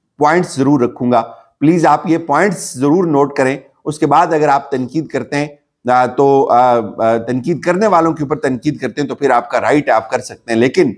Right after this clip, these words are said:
कुछ चीजें वाकई बहुत खराब हो रही हैं, कुछ फैसले बहुत अजीबो गरीब हो रहे हैं,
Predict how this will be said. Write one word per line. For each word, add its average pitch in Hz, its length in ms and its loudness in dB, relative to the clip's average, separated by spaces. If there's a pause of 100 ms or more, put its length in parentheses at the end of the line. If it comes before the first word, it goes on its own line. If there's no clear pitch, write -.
(420)
कुछ 190 220 0
चीजें 165 280 4
वाकई 151 480 0
बहुत 143 260 0
खराब 120 340 0
हो 98 80 -6
रही 92 140 -6
हैं, 85 140 -10
कुछ - 280 -4
फैसले 170 400 0
बहुत 151 320 0
अजीबो 135 360 0
गरीब 113 300 0
हो 101 100 -4
रहे 90 100 -6
हैं, 73 100 -18